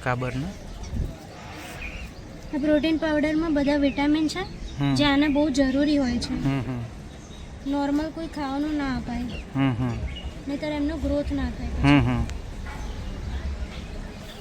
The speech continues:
Speaker 2: થોડો થોડો પોઝ
Speaker 1: હમ.
Speaker 2: આપવો પડે છે વચ્ચે.
Speaker 1: ઓકે. મિલન જોઈ રહ્યો છે એકે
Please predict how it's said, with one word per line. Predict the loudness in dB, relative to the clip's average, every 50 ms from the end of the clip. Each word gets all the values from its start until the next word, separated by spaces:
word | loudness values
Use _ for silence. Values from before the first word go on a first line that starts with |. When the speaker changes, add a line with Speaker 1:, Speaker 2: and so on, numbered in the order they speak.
| -12 -12 -12 -12 -12 -12 -12 -12 -12 -12 -12 -12 -12 -12 -10 -6
Speaker 2:
થોડો | -4 -2 -2 0
થોડો | 0 -2 -2 -2 -2 -4 -6 -8 -10 -10 -8 -4
પોઝ | -2 0 0 2
Speaker 1:
હમ. | 2 0
Speaker 2:
આપવો | 0 -2 -2 -4 -6 -4 -4
પડે | -6 -8 -8 -8
છે | -8 -8
વચ્ચે. | -8 -10 -8 -6 -6 -4
Speaker 1:
ઓકે. | -4 -6 -6 -10 -12 -10 -12 -12 -14 -14 -14 -12 -12 -12 -12 -14 -14 -14 -14 -14 -8 -4 -2
મિલન | -2 0 0 0 0 0
જોઈ | 0 0 0 0 0
રહ્યો | 0 0 0 0 0
છે | 0 -2 -2 -2 -2 -4
એકે | -4 -4 -4 -4 -4 -4